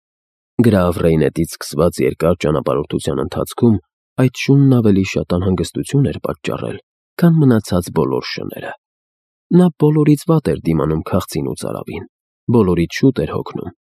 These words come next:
և մի քանի անգամ փորձել էր փախչել իր տերերից։ Հիմա նրան վերցրել էին իրենց հետ այն հույսով, որ նա կարող է հատուցել ճանապարհին պատճառած անհանգստության համար։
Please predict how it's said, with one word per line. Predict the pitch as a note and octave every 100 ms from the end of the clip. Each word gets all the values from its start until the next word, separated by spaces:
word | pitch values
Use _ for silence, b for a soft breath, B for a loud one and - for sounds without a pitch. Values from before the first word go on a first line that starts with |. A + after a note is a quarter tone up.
| _
և | C3+ C3+
մի | C3
քանի | A#2+ G2 E2
անգամ | C#2+ D2 G#2+ A2
փորձել | D2+ - F2 E2+
էր | -
փախչել | B2+ B2+ - A1+
իր | A1+ -
տերերից։ | - - - - - - _ _ _ _ _ _ _ _ _ -
Հիմա | A2+ F2+
նրան | D#2 D2+ D2
վերցրել | C#2+ - - G2+ F#2+
էին | F#2 F#2
իրենց | G#2+ F2+ F2+ -
հետ | G2+ F#2+ D#2
այն | D#2
հույսով, | D#2 D2+ - B2+ A#2 _ _ _ _
որ | C#3+ D#3
նա | D#3+
կարող | D3+ B2 B2 B2
է | A2+
հատուցել | G2+ F#2+ - G2
ճանապարհին | F#2 F2 E2 D2 D#2+ F#2
պատճառած | F2 F2+ - D2 E2 D#2
անհանգստության | D2+ F#2 E2+ F2 - - - -
համար։ | - - -